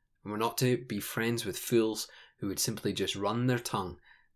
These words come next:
and talk constantly without listening to any form of understanding or wisdom. Folks, let's be friends to one another. Let us be gentle and kind.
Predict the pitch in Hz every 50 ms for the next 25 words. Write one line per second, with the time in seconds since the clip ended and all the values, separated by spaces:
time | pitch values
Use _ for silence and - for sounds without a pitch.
0 | _ - 110 101 92 - - 110 98 - - - - 101 98 - - - 104 87
1 | 85 95 95 87 90 - 95 95 90 95 104 98 - - 104 95 95 90 - -
2 | - 104 104 110 113 107 - - 101 98 95 90 82 80 87 104 107 117 113 -
3 | - 101 92 85 85 85 76 - - - - - _ _ _ _ - 104 95 87
4 | 95 85 - - 92 90 92 - _ _ _ _ _ _ _ _ _ _ _ _
5 | _ _ _ _ _ _ _ - _ - - 120 110 - - - 123 110 - -
6 | - 135 120 - - - 113 101 101 98 92 - - - 95 95 90 90 90 87
7 | 90 87 80 78 - - _ _ _ _ _ _ _ _ - 113 117 113 - -
8 | 107 92 - - 101 104 98 - - 107 104 - - _ _ _ _ _ _ _
9 | - 113 107 98 - - 104 90 87 82 - -